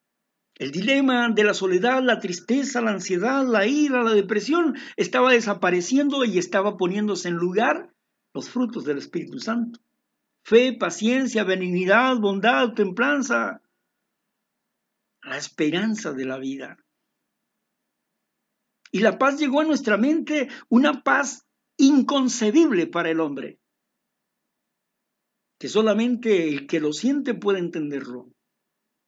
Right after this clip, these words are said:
Que en medio de la tormenta esté tranquilo. En medio de la tormenta esté en un refugio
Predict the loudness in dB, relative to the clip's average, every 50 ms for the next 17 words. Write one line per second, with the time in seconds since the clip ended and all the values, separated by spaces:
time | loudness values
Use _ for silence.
0 | _ _ 0 2 4 4 4 4 2 4 4 2 2 2 2 0 0 2 2 2
1 | 2 2 0 0 0 -2 -2 -2 -2 -4 -4 -4 -4 -6 -8 -8 -10 -10 -10 -10
2 | -8 -10 -12 -12 _ _ _ _ _ _ _ _ _ _ _ _ _ _ _ _
3 | _ _ _ _ _ _ _ _ _ _ _ _ _ _ _ _ _ _ _ _
4 | _ _ -10 -6 -2 0 2 2 4 4 4 4 2 0 0 0 0 0 2 2
5 | 2 2 2 2 2 2 2 2 0 0 0 2 2 4 4 4 2 2 2 0
6 | -2 -2 -4 -6 -6 -6 -4 0 0 0 0 -2 -8